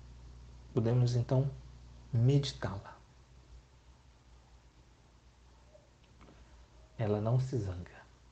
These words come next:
pelo contrário, sorri para todos nós.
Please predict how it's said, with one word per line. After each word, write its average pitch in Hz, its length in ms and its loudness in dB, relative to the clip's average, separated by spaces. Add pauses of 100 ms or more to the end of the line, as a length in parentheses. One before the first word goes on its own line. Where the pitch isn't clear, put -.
(920)
pelo 95 200 2
contrário, - 680 -8 (1500)
sorri 127 600 4 (920)
para 123 400 -2 (560)
todos 104 400 0
nós. - 380 -12